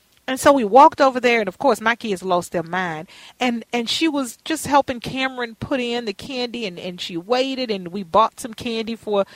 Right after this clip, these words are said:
the kids that got left behind at home. And I said, "You know, I, I'm not gonna leave Saint Paul without going by Red Balloon Bookshop." Um, and so I bought new books for all the kids, and, and,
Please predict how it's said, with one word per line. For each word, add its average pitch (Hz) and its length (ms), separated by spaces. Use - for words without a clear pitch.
the 190 100
kids 240 380
that 214 180
got 202 220
left 226 260
behind 233 460
at 208 80
home. 247 460
And 254 380
I 294 120
said, 262 260
"You 285 80
know, 294 280
I, 254 160
I'm 277 140
not 277 160
gonna 277 240
leave 302 400
Saint 285 300
Paul 214 340
without 240 320
going 233 360
by 180 440
Red 208 300
Balloon 220 260
Bookshop." 339 480
Um, 233 300
and 247 140
so 262 180
I 247 100
bought 240 260
new 240 200
books 269 340
for 233 360
all 208 240
the 185 80
kids, 294 640
and, 185 420
and, 170 300